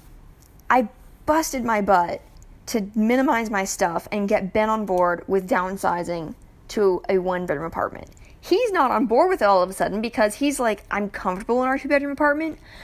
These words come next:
There's a door between my desk and the living room and the kitchen and living area."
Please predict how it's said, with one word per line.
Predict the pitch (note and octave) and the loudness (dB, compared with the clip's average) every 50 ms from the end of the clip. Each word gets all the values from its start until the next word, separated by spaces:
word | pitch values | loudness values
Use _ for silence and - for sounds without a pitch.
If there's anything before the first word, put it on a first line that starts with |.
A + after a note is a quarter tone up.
| - - - | -20 -12 -4
There's | - A3 A3 G#3 | 0 0 2 2
a | A3 G#3+ | 2 0
door | F#3+ F3+ F#3+ F#3 F3+ G3 A3+ B3 | 2 2 2 4 4 4 4 4
between | B3 A#3 - A#3 G3+ G3+ | 2 0 -4 -4 -4 -2
my | G3+ F#3+ F#3+ F#3+ | -2 0 0 0
desk | G3 - F3+ F3 F3+ G3 A#3 A3 - - - - - | 2 2 4 4 4 4 2 -2 -4 -8 -10 -10 -4
and | - F#3+ F#3 F#3 F3+ F3+ F3+ F3+ F#3 F3+ - - - | 0 2 2 2 2 0 0 -2 -6 -8 -8 -8 -4
the | - G3+ | -2 0
living | F#3+ F#3+ G3 G3 F#3+ G#3+ A3 A3 | 2 2 2 2 2 0 0 0
room | A3+ A#3+ B3 B3+ C#4 D4 D#4 D#4 D4+ - - | 0 0 2 2 2 0 0 -2 -4 -4 -4
and | F#3+ F#3+ F#3+ | -4 -2 -2
the | F#3 F3+ | -4 -4
kitchen | - - G3+ - - - C4+ C4 | -6 -6 -8 -6 -4 -2 -2 -2
and | A#3+ G#3 F#3 | -2 -2 -4
living | F3 F3 F#3 G#3 G#3+ A3+ | -4 -4 -2 -2 -2 -2
area." | A#3 A#3+ A#3+ B3+ C4 C#4 C#4 C#4+ D4 D4 D#4 D#4+ | -2 0 0 0 0 0 0 -2 -2 -4 -4 -8